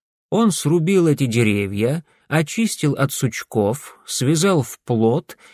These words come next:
и сплавил по реке до Брансуика. На тамошней лесопилке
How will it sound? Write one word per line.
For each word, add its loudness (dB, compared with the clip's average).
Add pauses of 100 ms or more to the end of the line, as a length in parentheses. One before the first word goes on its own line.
(120)
и 0
сплавил 0
по 2
реке 2
до 2
Брансуика. -2 (460)
На 0
тамошней 0
лесопилке -2